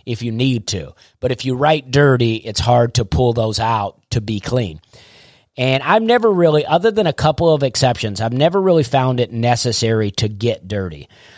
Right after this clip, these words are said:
You just gotta keep working through it. I mean, for a long time, I had jokes about, like, I used, I call 'em my lotion jokes, where they're, you know, about jerking off, basically. And,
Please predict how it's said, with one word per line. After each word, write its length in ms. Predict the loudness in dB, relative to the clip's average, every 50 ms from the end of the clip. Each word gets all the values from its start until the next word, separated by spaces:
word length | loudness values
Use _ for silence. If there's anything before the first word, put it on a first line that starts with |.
| -20 -20 -20 _ _ _ _ _ -4
You 100 | -2 0
just 280 | 2 2 2 2 2
gotta 220 | 2 2 2 2 0
keep 440 | -2 0 0 2 2 2 0 -4
working 460 | -2 2 2 4 4 2 0 -2 -2 -2
through 200 | 0 0 2 2
it. 80 | 2
I 20 | 0
mean, 140 | -2 -4
for 160 | -2 0 2 2
a 60 | 2
long 240 | 2 2 0 0 0
time, 280 | 2 2 2 2 2
I 60 | 0
had 380 | 0 0 0 0 0 -2 -2 -2
jokes 340 | 0 0 2 2 0 0 -2
about, 340 | 0 0 0 -2 -2 -4 -4
like, 220 | -6 -4 -4 0
I 80 | 0 2
used, 240 | 2 0 -2 -4 -2 -2
I 80 | -2
call 300 | 0 2 2 2 2 2
'em 60 | 0
my 120 | -2 -4 -4
lotion 480 | -2 0 2 2 2 0 -2 -2 0
jokes, 360 | 2 4 4 4 2 2 0 -2
where 120 | 0 2
they're, 160 | 2 0 0 0
you 140 | 0 -2
know, 140 | -2 -2 -4
about 280 | -4 -2 -2 -2 -2 -4
jerking 340 | -4 -4 -4 -4 -6 -6 -6
off, 280 | -6 -8 -10 -8 -6
basically. 640 | -4 -4 -4 -4 -4 -6 -6 -6 -6 -6 -6 -8 -8 -6
And, 560 | -4 -2 -2 0 0 0 -2 -2 -4 -6 -8